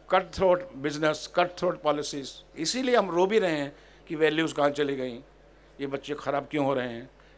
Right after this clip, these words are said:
ये पश्चिम की तरफ क्यों जा रहे हैं? क्योंकि उनको अपनी चीज़ों में महानता नज़र नहीं आती है। जब तक बच्चों को आप ये नहीं बताएंगे कि जो तेरे घर में है, जो तेरे देश में है, जो तेरी संस्कृति में है,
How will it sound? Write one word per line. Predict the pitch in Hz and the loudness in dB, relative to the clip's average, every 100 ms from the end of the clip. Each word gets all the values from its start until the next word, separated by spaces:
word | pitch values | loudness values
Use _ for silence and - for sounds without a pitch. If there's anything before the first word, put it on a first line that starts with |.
| - | -14
ये | |
पश्चिम | 131 - - 156 | -8 -6 -4 -4
की | 143 | -2
तरफ | 147 143 - | 0 0 0
क्यों | 139 | 2
जा | 139 131 | 4 4
रहे | 127 | 2
हैं? | 117 110 - - - - - _ - _ _ - | -6 -12 -20 -20 -20 -20 -20 _ -20 _ _ -6
क्योंकि | 226 226 254 | -4 0 2
उनको | 190 190 240 | 2 4 6
अपनी | 208 180 208 | 6 4 0
चीज़ों | 233 196 214 | -2 -2 0
में | 220 | 0
महानता | 233 156 196 226 | 0 0 0 0
नज़र | 202 220 | 0 0
नहीं | 233 330 | 2 2
आती | 302 202 | 2 2
है। | 175 - - - - - - - - - - - 131 | 0 -2 -14 -20 -20 -20 -20 -20 -20 -20 -20 -20 2
जब | 170 | 2
तक | 170 240 | 4 4
बच्चों | 208 - 208 | 4 2 2
को | 214 | 6
आप | 214 220 | 6 4
ये | 156 185 | 2 4
नहीं | 233 | 4
बताएंगे | 220 196 196 214 | 4 4 2 0
कि | 220 | 0
जो | 214 | -2
तेरे | 202 196 220 | 0 8 8
घर | 202 185 | 8 6
में | 190 175 | 4 4
है, | 180 | 2
जो | 190 | 0
तेरे | 180 175 214 | 2 4 6
देश | 220 190 - | 4 0 0
में | 165 | 0
है, | 170 180 - - | 0 -2 -12 -18
जो | 143 | -10
तेरी | - 175 214 | 2 4 6
संस्कृति | 190 180 185 170 185 | 4 0 -2 -4 -2
में | 180 | 0
है, | 208 | 0